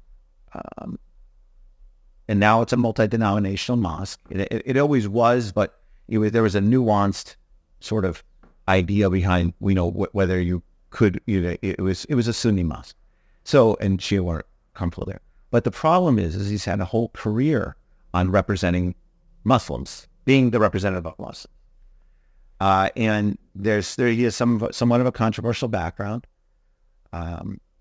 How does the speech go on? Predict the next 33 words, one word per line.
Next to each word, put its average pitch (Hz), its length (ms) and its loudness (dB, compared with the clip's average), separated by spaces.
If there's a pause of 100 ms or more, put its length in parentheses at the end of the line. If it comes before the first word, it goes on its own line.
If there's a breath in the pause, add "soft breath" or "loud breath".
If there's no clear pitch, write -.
(220)
when 110 400 2 (1200)
now 117 380 4
he 117 80 2
has 110 160 2
an 107 100 0
N 98 180 2
G 110 240 0
O, 131 180 0 (140)
he 87 120 -8
has 87 180 -2
an 85 140 -4
N 95 240 0
G 95 200 -2
O 87 200 0
that 82 200 -6
defines 85 920 -2 (320)
Islam 85 500 0
within 85 280 -2
the 82 80 -2
construct 90 840 -2
of 87 240 2
his, 95 520 0
his 92 340 -2
worldview. 90 640 0 (1200)
Um, - 440 -6 (920)
a 101 80 2
lot 104 260 4
of 98 60 -2
the 98 180 2
N 92 120 2
G 92 200 0
Os 87 280 0
now 90 440 0